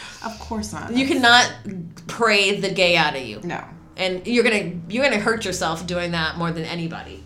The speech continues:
Speaker 1: So my last question for you is, and I have a lot of opinions on this, which,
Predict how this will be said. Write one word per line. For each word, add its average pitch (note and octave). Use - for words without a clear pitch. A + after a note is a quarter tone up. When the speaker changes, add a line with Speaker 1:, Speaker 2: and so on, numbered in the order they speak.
Speaker 1:
So G3
my F#3+
last F3+
question E3
for D3+
you D3
is, -
and G3
I C4+
have E4
a C#4
lot E3+
of D#3+
opinions D#3+
on -
this, -
which, G3+